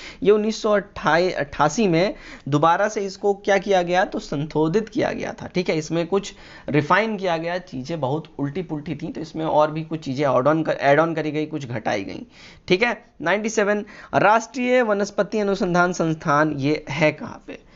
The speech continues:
तो ये जो है याद रखें लखनऊ में है, ए करेक्ट हो जाएगा। नाइंटी एट, विश्व मौसम विज्ञान संगठन का हेडक्वार्टर मुख्यालय कहाँ स्थित है? तो इसका मुख्यालय जो है ये है जिनेवा में, ए करेक्ट हो जाएगा। अगला देखते हैं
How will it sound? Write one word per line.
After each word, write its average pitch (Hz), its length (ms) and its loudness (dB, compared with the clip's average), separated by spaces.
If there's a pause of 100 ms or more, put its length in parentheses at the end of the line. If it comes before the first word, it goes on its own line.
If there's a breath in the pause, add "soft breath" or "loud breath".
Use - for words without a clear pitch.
(260 loud breath)
तो 151 60 4
ये 170 220 6
जो 185 140 0
है 175 240 0
याद 143 220 2
रखें 143 240 -2
लखनऊ 123 400 -2
में - 160 -6
है, 104 100 -12 (120)
ए 160 120 4
करेक्ट - 340 0
हो - 60 -16
जाएगा। 196 320 -8 (180)
नाइंटी 190 360 2
एट, - 180 -2 (400 loud breath)
विश्व 247 300 0
मौसम 226 340 0
विज्ञान 190 340 -2
संगठन 175 400 -2
का 165 440 0
हेडक्वार्टर 147 560 -2
मुख्यालय 123 480 -4
कहाँ 160 280 -4
स्थित 143 280 -10
है? 120 120 -4 (360 loud breath)
तो 143 60 -4
इसका 143 180 -2
मुख्यालय 139 440 0
जो 135 100 -2
है 127 120 0
ये 120 180 -2
है 120 220 -4 (220)
जिनेवा 135 420 2
में, - 140 -10 (440 loud breath)
ए 202 160 8
करेक्ट 151 360 -2
हो 117 40 -8
जाएगा। - 360 -10 (480)
अगला 156 240 4
देखते 143 260 -6
हैं 180 180 -6